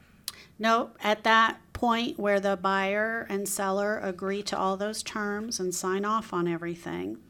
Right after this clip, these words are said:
then that selling agent is gonna change the status on the M L S so other people know it's under contract.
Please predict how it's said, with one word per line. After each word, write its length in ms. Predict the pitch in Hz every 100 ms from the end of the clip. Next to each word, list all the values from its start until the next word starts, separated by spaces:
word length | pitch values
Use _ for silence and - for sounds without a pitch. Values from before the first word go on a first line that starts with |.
| - - - - -
then 640 | 185 190 185 185 185 185 - - - -
that 240 | 185 190
selling 500 | - 208 190 196 196
agent 540 | 180 185 175 196 226 - - -
is 160 | 196 180
gonna 240 | 190 185
change 520 | 180 - 185 185 190
the 120 | - -
status 840 | - - 170 160 180 240 - - - - - - - - - - - - - - - - -
on 240 | 185 180
the 240 | 185 185 190 - - - -
M 180 | 196 190
L 220 | 202 247
S 480 | 170 175 185 - - -
so 260 | - 190
other 180 | 180 185
people 300 | 190 208 202
know 220 | 196 190
it's 160 | 190 190
under 200 | 190 202
contract. 880 | - 214 180 160 - 170 175 - -